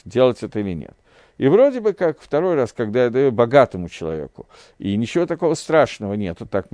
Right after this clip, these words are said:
так на первый взгляд. И даже первый раз я дал берибис, потому что я хочу, чтобы мои деньги не лежали мёртвым грузом, ничего страшного. Тем не менее,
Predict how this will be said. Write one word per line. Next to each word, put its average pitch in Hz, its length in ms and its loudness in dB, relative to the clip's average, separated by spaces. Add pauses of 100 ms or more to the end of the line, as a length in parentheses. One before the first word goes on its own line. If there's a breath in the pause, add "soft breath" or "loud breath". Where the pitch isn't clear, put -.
(120)
так 113 220 -2
на 107 120 -2
первый 104 260 -2
взгляд. 90 260 -10
И 101 40 -10
даже 107 260 -6
первый 202 340 2
раз 92 240 -4
я 98 100 -4
дал 127 300 -2 (320 soft breath)
берибис, 135 460 -2
потому 98 340 -8
что - 180 -8
я 95 180 0
хочу, 92 300 -8
чтобы 101 240 -10
мои 104 160 -6
деньги 101 280 -8
не 101 160 -6
лежали 110 340 -4
мёртвым 147 400 -4
грузом, 190 400 -4
ничего 95 260 -8
страшного. 175 600 -4 (440 soft breath)
Тем 143 260 4
не 143 60 -2
менее, 165 440 -8